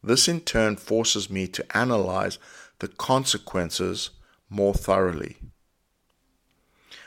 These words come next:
I will end with a question that I grapple with, that is both wonderful and so, so ugly.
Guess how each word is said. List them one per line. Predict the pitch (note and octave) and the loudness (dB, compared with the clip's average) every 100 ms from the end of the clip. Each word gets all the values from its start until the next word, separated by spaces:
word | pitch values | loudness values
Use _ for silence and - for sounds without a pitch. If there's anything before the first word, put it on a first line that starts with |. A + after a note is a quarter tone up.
| - | -8
I | - | 4
will | A2 A#2 | 6 8
end | - D#3+ | 6 2
with | F3+ D#3 | 2 0
a | |
question | - - A#2 G#2+ - G2+ | -2 0 2 2 0 -2
that | G2 F#2+ | 0 2
I | G2 | 0
grapple | G2 G2+ G2+ - F2+ | 2 2 2 0 0
with, | D2 - - _ _ _ _ _ _ _ _ | -2 -6 -12 _ _ _ _ _ _ _ _
that | - G2+ | -4 0
is | G2 | 0
both | F#2 G#2 A2 G#2 | 0 2 2 0
wonderful | F#2+ G2+ A2 A2+ G#2+ A2+ A2 - _ _ _ _ - - | 0 2 4 2 4 2 2 -2 _ _ _ _ -8 2
and | A#2 G2+ | 2 4
so, | - G2+ G2+ | 0 2 0
so | - G2 F#2+ | 2 4 4
ugly. | F#2 F#2 - E2+ | 4 0 -6 -12